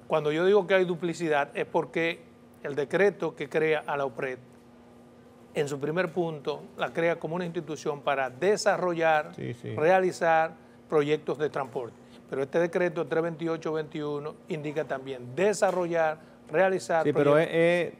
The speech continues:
Speaker 2: debe ser momentáneo eso, porque uno está, nosotros estamos amparados en ese decreto, en esas disposiciones, y estamos, eh, eh,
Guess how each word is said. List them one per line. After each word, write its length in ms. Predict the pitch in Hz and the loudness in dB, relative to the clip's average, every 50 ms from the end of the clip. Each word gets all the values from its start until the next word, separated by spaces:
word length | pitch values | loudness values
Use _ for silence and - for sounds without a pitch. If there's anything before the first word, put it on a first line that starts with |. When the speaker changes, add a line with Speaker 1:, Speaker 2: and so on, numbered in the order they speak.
| - - | -16 -10
Speaker 2:
debe 280 | 131 127 151 165 180 151 | -2 0 0 0 0 -2
ser 140 | 175 175 170 | -2 -4 -2
momentáneo 680 | 170 165 156 139 113 92 104 101 101 101 101 98 98 101 | -4 -4 -6 -6 -6 -4 -4 -4 -4 -6 -8 -8 -8 -10
eso, 580 | 101 101 - 107 104 98 98 95 90 - - - - - - | -10 -10 -8 -8 -8 -6 -6 -6 -8 -8 -10 -14 -16 -12 -10
porque 460 | 123 107 - - 117 117 113 113 - - | -10 -10 -8 -4 -4 -2 -2 -2 -4 -6
uno 400 | 127 131 151 165 170 160 151 131 - | -4 -2 -2 -2 -2 -4 -6 -6 -6
está, 480 | - 123 117 - 123 123 120 113 - - - - - - - - - - - - 127 | -6 -8 -6 -4 -4 -4 -2 -4 -4 -8 -12 -20 -20 -20 -20 -20 -20 -20 -16 -10 -8
nosotros 340 | 120 - 147 151 165 170 | -4 -2 -2 0 0 0
estamos 360 | 160 131 135 131 127 127 120 120 | 0 0 0 -2 -2 -2 -4 -6
amparados 500 | 120 110 120 120 123 127 135 143 143 139 | -4 -2 0 0 2 2 0 0 -2 -2
en 60 | 131 | -4
ese 360 | 131 135 123 - 143 135 131 123 | -4 -6 -6 -6 -6 -4 -4 -4
decreto, 560 | 127 123 123 127 117 113 107 92 - 110 107 | -6 -6 -6 -4 -4 -2 -4 -4 -4 -6 -6
en 120 | 107 110 | -6 -8
esas 180 | 110 107 131 120 | -8 -8 -8 -8
disposiciones, 720 | 120 113 117 117 113 117 113 117 - 120 113 110 110 110 - - - - - | -8 -8 -8 -10 -10 -10 -10 -10 -8 -8 -8 -8 -8 -10 -12 -16 -18 -16 -12
y 200 | 117 113 110 110 | -10 -6 -4 -4
estamos, 640 | 107 110 113 113 117 123 123 123 120 113 104 87 - - - - - - - - - - - | -6 -4 -6 -6 -6 -4 -4 -4 -4 -4 -6 -8 -10 -14 -20 -20 -20 -20 -20 -20 -20 -20 -14
eh, 680 | - 123 120 117 117 113 110 110 107 104 101 101 104 - - - | -6 -4 -2 0 0 0 0 0 -2 -2 -4 -4 -6 -8 -10 -10
eh, 460 | - 117 113 110 107 104 104 110 | -8 -6 -6 -6 -6 -6 -6 -8